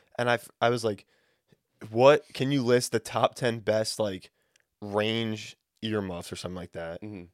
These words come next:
Speaker 1: And it listed just, like,
Speaker 2: It did that
Speaker 1: ten,
Speaker 2: shit.
Speaker 1: and I
Speaker 2: Yeah.
Speaker 1: bought one of 'em.
Speaker 2: <laughs>
Speaker 1: Um,
Speaker 2: It's
Speaker 1: what
Speaker 2: mad.
Speaker 1: should, I'm rude.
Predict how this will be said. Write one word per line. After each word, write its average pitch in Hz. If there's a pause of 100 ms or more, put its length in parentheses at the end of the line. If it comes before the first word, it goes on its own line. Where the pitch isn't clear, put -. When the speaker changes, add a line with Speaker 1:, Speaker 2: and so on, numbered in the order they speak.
Speaker 1:
And 113
it 90
listed 107
just, 98
like, 107
Speaker 2:
It 123
did 90
that 82
Speaker 1:
ten, 101
Speaker 2:
shit. -
Speaker 1:
and 110
I 104
Speaker 2:
Yeah. -
Speaker 1:
bought 110
one 92
of 87
'em. 87 (920)
Speaker 2:
<laughs> -
Speaker 1:
Um, 107 (320)
Speaker 2:
It's -
Speaker 1:
what 135
Speaker 2:
mad. 101 (280)
Speaker 1:
should, 110 (1500)
I'm 101
rude. 90